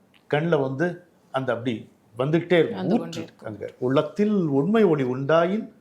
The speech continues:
Speaker 1: வாக்கினிலே ஒளி உண்டா." அதே மாதிரி உள்ளத்தில் நிஜமாகவே உருக்கம் இருந்தால் கண் பனித்து கொண்டே இருக்கும். இது நெடுந்தாரையாக இது வந்து கொண்டே இருக்கும் கண்ணீர்.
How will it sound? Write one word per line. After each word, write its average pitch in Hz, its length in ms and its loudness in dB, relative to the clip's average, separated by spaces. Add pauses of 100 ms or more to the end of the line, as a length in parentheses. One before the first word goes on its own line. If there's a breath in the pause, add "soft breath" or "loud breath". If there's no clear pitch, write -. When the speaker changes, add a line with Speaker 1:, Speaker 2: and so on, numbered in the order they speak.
(300 soft breath)
Speaker 1:
வாக்கினிலே 160 640 2
ஒளி 131 200 2
உண்டா." 120 480 -2 (420 soft breath)
அதே 131 100 4
மாதிரி 170 260 4
உள்ளத்தில் 175 580 0
நிஜமாகவே 196 540 2
உருக்கம் 190 520 4
இருந்தால் 143 440 0 (420 soft breath)
கண் 160 220 0
பனித்து 160 380 0
கொண்டே 160 360 4
இருக்கும். 196 320 0
இது 131 300 2
நெடுந்தாரையாக 135 920 2 (420 soft breath)
இது 123 380 0
வந்து 147 240 0
கொண்டே 139 280 4
இருக்கும் 113 360 -4
கண்ணீர். 101 420 -10